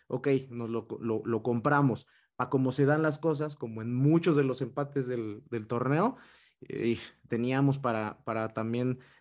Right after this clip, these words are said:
tener otros dos puntos más en la bolsa y que este torneo que ha, se ha convertido en estos juegos a vida o muerte y finales,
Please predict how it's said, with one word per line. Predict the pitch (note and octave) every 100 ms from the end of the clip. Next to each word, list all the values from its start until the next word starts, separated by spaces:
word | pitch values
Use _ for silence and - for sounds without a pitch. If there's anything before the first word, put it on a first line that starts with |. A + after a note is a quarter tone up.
| -
tener | A2+ A#2+
otros | B2+ B2+ A2
dos | A#2
puntos | - C3 A#2+ A#2+
más | A#2 A#2 B2+
en | A#2+
la |
bolsa | A2+ A#2 A#2 C3+ B2
y | A2+ G#2+
que | - G#2 G#2 G#2+
este | A2 - C3
torneo | B2 A2+ B2 A#2
que | G#2+ G#2
ha, | G#2+ - _ _ _
se | - B2
ha |
convertido | D3 C3+ B2 A#2 C#3 C3+
en | B2+
estos | C3 C3+ B2
juegos | C#3+ C#3 C3 A2+
a | A2
vida | B2+ C3+
o | B2+
muerte | B2+ C3+ B2+
y | A#2+
finales, | - A2+ B2+ D3+ D#3+ C#4